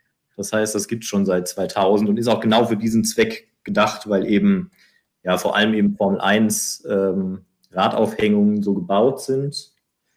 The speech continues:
Man kann vielleicht mal zwei, man nennt das dann auch entweder A-Arms, was man an der Form erkennen kann,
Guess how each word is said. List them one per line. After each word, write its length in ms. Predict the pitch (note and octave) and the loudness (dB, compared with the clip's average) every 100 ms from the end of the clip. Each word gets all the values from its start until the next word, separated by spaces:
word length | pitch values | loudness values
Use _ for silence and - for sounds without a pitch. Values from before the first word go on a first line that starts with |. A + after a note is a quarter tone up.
| _ _ | _ _
Man 100 | G#2+ | -4
kann 140 | A2+ | -2
vielleicht 240 | A2 A2 A2 | 2 0 2
mal 200 | G#2 G2+ | 0 0
zwei, 320 | - G#2 A2 | -4 -2 0
man 140 | G#2 G#2+ | 2 2
nennt 200 | A#2+ A#2+ | 0 0
das 180 | A#2 | -2
dann 200 | - A2 | 0 -2
auch 340 | - G#2+ A2 - | 0 0 -2 -6
entweder 340 | A2 A2 G2+ G2 | -6 -4 -2 0
A-Arms, 760 | A2+ C3 B2 B2 B2+ B2+ - G#2 | 2 0 -2 -4 -4 -4 -8 -8
was 200 | G#2 - | -8 -2
man 380 | G2+ G2 G2+ - _ _ _ _ _ _ _ - | 0 0 -2 -10 _ _ _ _ _ _ _ -4
an 120 | G#2+ | -2
der 100 | G#2 | -2
Form 280 | A#2+ A#2+ A#2+ | 0 0 0
erkennen 400 | A2+ B2 A#2 A2+ | -2 0 0 0
kann, 480 | A#2+ A2+ A#2 A2+ | 0 -2 -2 -6